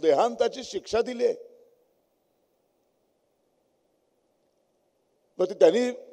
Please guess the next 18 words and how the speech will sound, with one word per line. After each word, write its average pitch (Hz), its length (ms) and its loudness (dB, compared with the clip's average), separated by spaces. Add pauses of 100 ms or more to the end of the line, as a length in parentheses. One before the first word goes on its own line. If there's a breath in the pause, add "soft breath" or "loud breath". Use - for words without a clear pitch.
(600)
डोहात 185 300 6 (120)
उडी 233 140 -4
मारली, 254 540 0 (1500)
आपलं 190 220 2
प्राणार्पण 247 580 4
केलं. 269 380 8
का 262 240 4
तर 262 120 6
पोरांचं 262 460 6
भलं 240 200 8
व्हावं 226 280 6
म्हणून. 208 200 -4
पोरांचं 254 420 2
भलं 233 200 4
झालं 220 260 6
का? 254 180 0
नाही 269 240 -2
झालं. 262 280 -2